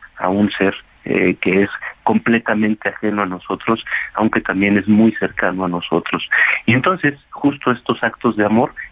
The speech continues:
generan confianza en el individuo, una confianza que va a darnos una autoridad. Conforme nosotros vamos creciendo,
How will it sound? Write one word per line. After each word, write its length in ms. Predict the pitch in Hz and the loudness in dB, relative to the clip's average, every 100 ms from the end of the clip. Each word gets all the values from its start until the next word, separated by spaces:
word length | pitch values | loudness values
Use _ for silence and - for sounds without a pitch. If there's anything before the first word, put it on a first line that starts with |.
| - | -2
generan 340 | 117 139 170 | 2 2 0
confianza 540 | - 123 - 185 - 120 | 0 -2 0 -4 0 0
en 60 | |
el 160 | 98 - | 0 -2
individuo, 480 | 90 92 92 90 95 - - - | -2 2 4 2 -2 -8 -8 -2
una 240 | 123 131 135 | 2 2 2
confianza 680 | 107 107 - 127 127 151 170 _ _ | -4 -4 -2 -4 -2 -8 -8 _ _
que 120 | 101 | -2
va 300 | 98 107 113 | 2 2 0
a 40 | 113 | 0
darnos 480 | 107 110 120 131 - _ | -2 -2 -4 -6 -20 _
una 340 | 101 110 113 - - | 0 2 2 -4 -6
autoridad. 640 | 92 - 87 80 80 - - - - - - - | -4 -2 -2 0 0 -2 -6 -8 -2 -2 -4 -6
Conforme 440 | 104 101 107 110 107 | -4 0 2 4 4
nosotros 540 | 107 - 160 175 147 | 2 0 -2 -2 -2
vamos 260 | 139 147 - | -2 -4 -8
creciendo, 560 | 98 95 107 107 156 | -10 -6 -4 -2 -2